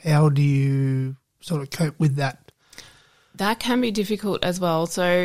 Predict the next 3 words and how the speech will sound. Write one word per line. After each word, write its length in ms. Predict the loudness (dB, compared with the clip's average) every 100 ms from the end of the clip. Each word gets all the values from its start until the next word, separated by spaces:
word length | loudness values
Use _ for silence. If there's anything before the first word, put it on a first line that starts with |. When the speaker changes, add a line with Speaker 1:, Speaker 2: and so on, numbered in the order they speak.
| -2 -4
Speaker 2:
uh, 500 | -2 2 2 2 0 -10 _ _ _ _ _ _ _ _ _ _ _ _ _
I 640 | 0 2 4 2 0 -2 -6 _ _ _ _ _ _ _ _
basically 880 | -4 -2 -4 -2 0 2 2 -2